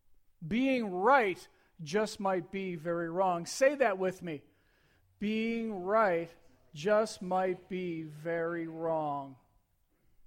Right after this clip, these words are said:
That's a fill-in in your notes. If you're taking notes today, that's a fill-in there. If you don't have notes, there may be some available.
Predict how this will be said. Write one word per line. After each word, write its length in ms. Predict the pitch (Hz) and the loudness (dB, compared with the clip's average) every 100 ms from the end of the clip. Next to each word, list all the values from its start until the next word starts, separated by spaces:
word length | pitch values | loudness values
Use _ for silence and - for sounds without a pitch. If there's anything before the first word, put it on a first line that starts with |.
| _ _ - - - _ - _ _ _ _ _ _ _ | _ _ -20 -20 -20 _ -20 _ _ _ _ _ _ _
That's 200 | 208 233 | -4 -4
a 40 | |
fill-in 360 | - 226 233 202 | 0 0 0 -2
in 100 | 190 | -4
your 100 | 175 | -2
notes. 360 | 196 190 160 | 0 0 -2
If 100 | 170 | -8
you're 80 | 170 | -10
taking 400 | 170 208 202 170 | -6 -6 -6 -6
notes 340 | 175 214 220 - | -2 -4 -6 -10
today, 360 | 185 160 160 | -6 -4 -2
that's 240 | 160 180 170 | -2 -6 -10
a 20 | |
fill-in 420 | - 180 175 165 | -10 -8 -6 -6
there. 120 | 165 | -6
If 100 | 170 | -6
you 60 | 165 | -4
don't 180 | 175 156 | -6 -2
have 240 | 175 185 | -2 -2
notes, 280 | 165 170 - | -4 -6 -8
there 120 | 165 | -10
may 140 | 160 | -8
be 100 | 160 | -8
some 260 | 156 - 156 | -10 -10 -12
available. 600 | 143 147 160 160 175 185 | -8 -4 -4 -4 -4 -6